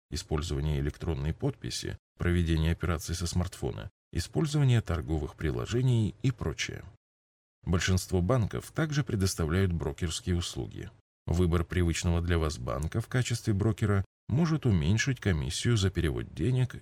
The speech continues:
и ускорить проведение платежей. Выводы. Приобретение ценных бумаг на бирже доступно каждому. Стартовые суммы инвестиций могут быть небольшими.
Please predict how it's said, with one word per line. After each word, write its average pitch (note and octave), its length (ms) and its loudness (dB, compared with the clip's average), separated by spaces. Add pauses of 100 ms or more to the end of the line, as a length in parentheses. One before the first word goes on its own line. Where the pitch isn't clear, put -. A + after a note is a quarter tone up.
и F3 120 2
ускорить A2 520 0
проведение E2 600 2
платежей. D#2+ 640 -2 (1000)
Выводы. C#2+ 540 0 (500)
Приобретение B2+ 680 2
ценных B2+ 420 2
бумаг G2+ 340 2
на G#2+ 120 2
бирже A2+ 480 -2
доступно B2+ 560 0
каждому. - 580 -8 (320)
Стартовые D2+ 540 -2
суммы F2 380 0
инвестиций B2 580 2
могут E2+ 320 2
быть F2+ 200 0
небольшими. A2+ 640 2